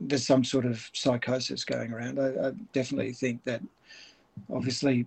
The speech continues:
there's something, and this has stayed with me for all of my life, right? And, and it will stay with me till I die, I think. Um, you know, that, that feeling, which is very hard to explain, and that, you know, that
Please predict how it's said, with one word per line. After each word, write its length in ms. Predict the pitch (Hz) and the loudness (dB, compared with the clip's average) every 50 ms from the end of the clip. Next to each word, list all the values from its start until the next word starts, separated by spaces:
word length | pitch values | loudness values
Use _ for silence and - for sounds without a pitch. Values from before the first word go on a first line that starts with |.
| - - | -2 -8
there's 280 | 82 80 139 131 120 | -8 -4 -2 0 4
something, 320 | - 143 139 131 135 135 135 | 4 4 6 6 6 6 8
and 120 | 139 151 | 8 8
this 140 | 165 156 - | 8 6 4
has 140 | 147 123 - | -2 -4 2
stayed 280 | - 151 135 131 120 | 2 2 2 4 0
with 140 | 123 123 117 | -2 -2 0
me 160 | 127 127 120 | 0 -2 -2
for 160 | - - 131 | -2 -4 -4
all 160 | 123 123 120 120 | -4 -2 -2 -2
of 80 | 113 | -2
my 140 | 113 117 117 | -2 -4 -4
life, 440 | 117 113 - - - - - - - _ _ _ - - | -4 -6 -8 -8 -12 -16 -18 -20 -20 _ _ _ -10 -6
right? 220 | 123 127 131 - | -4 -4 -4 -2
And, 260 | 135 135 139 139 135 | -2 0 0 0 0
and 180 | - 147 139 139 | 2 4 6 6
it 60 | 135 | 6
will 180 | 127 135 139 127 | 8 6 6 4
stay 280 | - - - 135 127 123 | 2 2 2 2 4 4
with 180 | 120 120 113 | 2 2 2
me 140 | 123 123 120 | 2 0 0
till 220 | - - 131 117 | 0 0 -2 -2
I 80 | 120 123 | -2 -2
die, 320 | 113 123 123 151 - 78 78 | -2 -2 -2 -2 -2 -4 -6
I 60 | - | -8
think. 340 | - - 127 - - - - | -10 -14 -16 -18 -14 -8 -8
Um, 300 | 131 117 120 120 120 123 - - | -8 -8 -8 -12 -16 -18 -16 -8
you 120 | 135 135 | -6 -4
know, 120 | 123 120 123 | -4 -4 -2
that, 260 | 120 127 113 - - | -2 -2 -2 -2 -2
that 180 | - 127 - - - | -2 -2 -2 -4 -8
feeling, 480 | _ - - 143 135 123 123 120 113 - - - - - - _ _ | _ 2 2 4 4 4 2 -2 -2 -4 -8 -10 -10 -14 -20 _ _
which 140 | - 135 120 | 0 2 2
is 80 | 120 | 4
very 260 | 120 139 147 139 131 | 6 8 8 8 8
hard 300 | 120 110 120 131 123 117 | 6 2 0 0 -2 -2
to 140 | - - - | -4 -8 -8
explain, 640 | - - - - - 135 127 123 120 117 120 117 131 - - - - - - - - _ - | -8 -8 -10 -8 -4 -4 -2 -2 -2 -2 -4 -4 -6 -8 -16 -20 -20 -20 -20 -20 -16 _ -2
and 180 | 135 131 131 | 0 2 4
that, 180 | 135 131 127 - _ _ - - - | 4 2 2 -2 _ _ -20 -16 -6
you 100 | - 151 | -2 0
know, 180 | 139 131 127 127 | 0 2 0 2
that 220 | 123 139 - - | 2 0 0 0